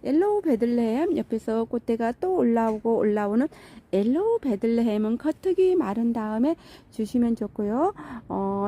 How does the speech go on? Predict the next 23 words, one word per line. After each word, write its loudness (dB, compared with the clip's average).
햇빛 2
짱짱하니 0
봐야만이 2
꽃이, 0
어, -2
많이 4
피고요. 2
우짜라지 0
않습니다. -2
구천 -4
원이랍니다. 0
베란다 0
정원에서 0
키울 -2
수 -6
있는 2
아이랍니다. 0
얘 2
또 0
향기 0
좋은 2
차이나 0
드림 2